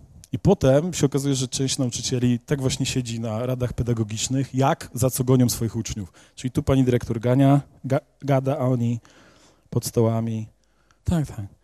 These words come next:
Dlaczego? No bo ona sama zgasiła ich kreatywność. Ona sama powiedziała: "Nie chce mi się ciebie słuchać", albo "Twoje pomysły są głupie". Czyli w domyśle ty też jesteś głupi.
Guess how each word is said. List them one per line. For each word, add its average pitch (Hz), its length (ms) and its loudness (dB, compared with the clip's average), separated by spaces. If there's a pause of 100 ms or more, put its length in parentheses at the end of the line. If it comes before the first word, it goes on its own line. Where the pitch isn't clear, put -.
(800)
Dlaczego? 123 680 -4
No 165 80 -6
bo 220 120 0
ona 180 180 2
sama 151 300 2
zgasiła 147 420 -2
ich 123 80 -6
kreatywność. 113 760 -4
Ona 135 120 0
sama 175 320 -2
powiedziała: 139 640 0
"Nie 156 200 4
chce 131 240 0
mi 127 80 2
się 131 160 0
ciebie 127 280 -2
słuchać", 104 440 -6
albo 110 160 -8
"Twoje 139 260 -4
pomysły 131 320 -8
są 131 240 -2
głupie". 107 520 0 (460)
Czyli 151 300 -2
w 123 80 -10
domyśle 127 420 2
ty 127 140 -4
też 104 200 -6
jesteś 120 260 -8
głupi. 110 380 -6